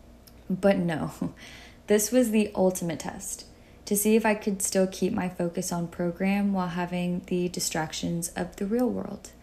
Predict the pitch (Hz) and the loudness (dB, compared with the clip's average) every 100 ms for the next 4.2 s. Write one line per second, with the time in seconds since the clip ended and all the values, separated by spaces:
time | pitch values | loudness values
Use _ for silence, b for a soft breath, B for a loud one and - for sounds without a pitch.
0 | B B B - 190 190 190 185 185 185 | B B B 0 4 6 6 2 0 -2
1 | - - - - - - - - 190 196 | -8 -18 -20 -20 -20 -20 -8 0 2 4
2 | 190 190 185 - 190 208 208 - - 190 | 4 2 0 2 4 4 2 -2 -2 -2
3 | 190 185 185 180 175 170 170 175 170 - | -2 0 -2 -2 -2 -2 -4 -6 -6 -8
4 | - - | -8 -8